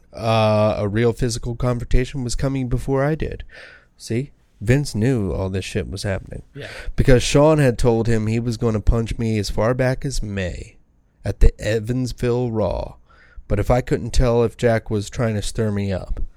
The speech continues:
Speaker 1: I tried to put all this out of my mind, including Vince's talk to, he wanted to renege on the financial terms of the contract. Um, but,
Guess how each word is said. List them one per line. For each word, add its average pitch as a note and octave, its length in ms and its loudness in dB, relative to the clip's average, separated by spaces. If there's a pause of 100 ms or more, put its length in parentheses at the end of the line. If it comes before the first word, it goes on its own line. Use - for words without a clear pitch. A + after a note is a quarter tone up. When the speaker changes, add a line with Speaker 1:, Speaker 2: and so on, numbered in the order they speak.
(520)
Speaker 1:
I G2+ 80 0
tried C#3 280 2
to C#3 40 -4
put C3+ 200 2
all C3 160 4
this C3 200 0
out B2+ 140 4
of B2 60 2
my A#2+ 120 2
mind, G#2+ 320 0
including A#2 440 -4
Vince's B2 400 -2
talk A#2+ 420 0
to, - 180 -4
he C3+ 60 0
wanted C3+ 220 2
to A#2+ 100 2
renege A2 420 2
on G2 140 -2
the G2 80 -4
financial G2 560 -4
terms F#2+ 320 -10
of - 80 -20
the - 60 -6
contract. - 580 -14 (480)
Um, F2+ 400 -6 (140)
but, G#2 120 2